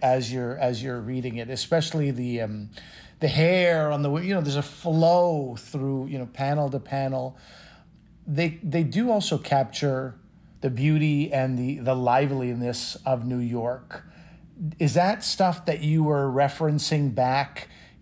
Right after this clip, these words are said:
in your, in your memories, or is it, is it images of, you know, just stuff that's out there that you can pull from,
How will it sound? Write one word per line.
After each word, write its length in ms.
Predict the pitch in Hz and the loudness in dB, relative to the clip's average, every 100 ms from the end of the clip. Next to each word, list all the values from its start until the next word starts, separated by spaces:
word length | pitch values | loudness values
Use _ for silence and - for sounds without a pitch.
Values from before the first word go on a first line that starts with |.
| - | -2
in 180 | 147 143 | 2 4
your, 600 | 139 135 127 123 127 - - | 4 4 2 2 -2 -6 -4
in 140 | 147 | 2
your 160 | 147 143 | 2 2
memories, 680 | 131 135 151 185 254 269 185 | 2 2 2 0 -2 -4 -4
or 420 | 156 139 139 135 | -2 -2 0 0
is 200 | 131 117 | -2 -2
it, 200 | 135 135 - | -4 -6 -6
is 180 | 131 117 | -4 -2
it 220 | 135 - | -6 -6
images 640 | 127 135 139 120 139 139 120 | -4 0 0 2 0 0 0
of, 520 | 127 127 131 117 - - - - - - | 4 4 4 -2 -10 -18 -20 -20 -20 -8
you 140 | 143 | -2
know, 260 | 135 127 113 - | 0 0 -4 -2
just 240 | 156 - | 0 0
stuff 380 | - 160 135 - | 2 2 2 -2
that's 260 | 151 - - | -4 -2 0
out 240 | 151 156 | 0 0
there 320 | 160 143 143 135 | 0 2 2 0
that 160 | 135 | -2
you 160 | 135 139 | -2 -2
can 240 | 143 135 | -2 -4
pull 480 | 113 - 143 135 135 | -6 -4 -2 -2 -4
from, 500 | - 135 127 123 123 | -4 -4 -2 -4 -8